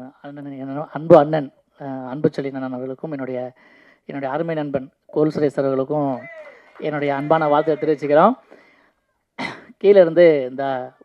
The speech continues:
பாடலுடைய இசை வெளியீட்டு விழாவை எல்லாரும் போல நானும் உட்காந்து பார்த்தேன். ரொம்ப பிரமாதமா, ரொம்ப நாள் கழிச்சு ஒரு அஞ்சு பாட்டையும் ஒண்ணா கேட்டாலும் எந்த போரும் அடிக்காம,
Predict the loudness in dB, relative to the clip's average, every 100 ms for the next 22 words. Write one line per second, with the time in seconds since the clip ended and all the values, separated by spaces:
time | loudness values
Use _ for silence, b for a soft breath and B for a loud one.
0 | _ 0 4 6 4 2 -2 -4 -4 -2
1 | -4 -6 -8 -6 -4 -4 -4 -10 _ _
2 | _ _ _ _ _ -12 -8 -4 -4 -4
3 | -6 -8 -10 -12 -12 -10 -10 -8 -12 -12
4 | _ _ _ _ 2 2 4 2 4 4
5 | 6 4 0 -4 _ _ _ -10 -2 4
6 | 6 6 6 2 4 2 2 _ -8 -2
7 | -2 -2 4 4 4 2 0 -4 0 0
8 | 2 2 2 0 0 4 6 4 2 0
9 | -2 -2 -6